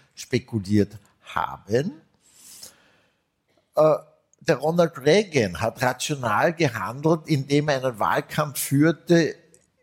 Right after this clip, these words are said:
mit der Richtung, so kann's nicht weitergehen mit der hohen Inflation.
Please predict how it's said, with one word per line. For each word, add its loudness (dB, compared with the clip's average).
mit 0
der 2
Richtung, 0
so -2
kann's -4
nicht -8
weitergehen -2
mit -4
der -2
hohen -2
Inflation. -4